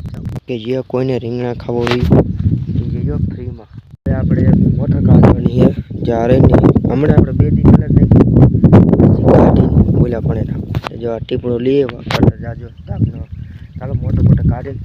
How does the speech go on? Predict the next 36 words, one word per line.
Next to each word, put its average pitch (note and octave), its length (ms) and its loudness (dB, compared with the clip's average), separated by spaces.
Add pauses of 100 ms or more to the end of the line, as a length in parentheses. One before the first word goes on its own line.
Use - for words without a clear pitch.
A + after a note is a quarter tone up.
પછી - 260 -4
તમને - 280 -8
મળું. B2+ 220 -10 (580)
અત્યારે E3 320 -10
આપણે C#3 220 -16
તુર D3+ 120 -10
વીણીને C#3+ 300 -12
પાછા B2+ 300 -18
ઘરે B2+ 180 -14 (220)
આવતા E3 340 -6
રહીએ C#3 180 -10
છીએ B2+ 120 -6
અને A#2+ 160 -2
પાછા B2 280 -14
હવે C3 120 -14 (140)
મેં B2 120 -20
કીધું A#2+ 180 -20
થોડુંક B2 300 -20
ખાતો, D#3 240 -12 (220)
કારણ B2+ 180 -18
કે A2+ 140 -20
ભૂખ C3+ 320 -18
બહુ C3+ 200 -8
લાગી A#2 280 -16
હતી. A#2 180 -20
સાડા B2 280 -12
બાર A2+ 320 -12
થઈ A2+ 180 -20
ગયા A#2+ 140 -20
બોલો. C3+ 160 -12 (760)
ને A#2 80 -10
હાલો A#2+ 200 -2
તો B2 100 -2
પહેલાં B2 380 0
આપણે A#2 220 -4 (100)
ગાયોને A#2+ 380 -2